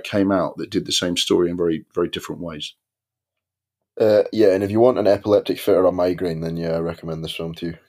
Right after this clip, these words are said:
Speaker 2: 'cause
Speaker 1: And, and
Speaker 2: it's,
Speaker 1: that
Speaker 2: it's,
Speaker 1: should go on a
Speaker 2: it's,
Speaker 1: poster.
Speaker 2: it's unwa-, it's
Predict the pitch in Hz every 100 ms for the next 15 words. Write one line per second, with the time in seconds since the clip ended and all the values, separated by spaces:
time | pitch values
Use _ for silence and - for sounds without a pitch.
0 | - 80 - - _ _ _ _ _ 92
1 | 87 - 92 107 101 92 95 92 87 -
2 | 82 - 85 - - - 90 - - 104
3 | 98 87 92 - 95 -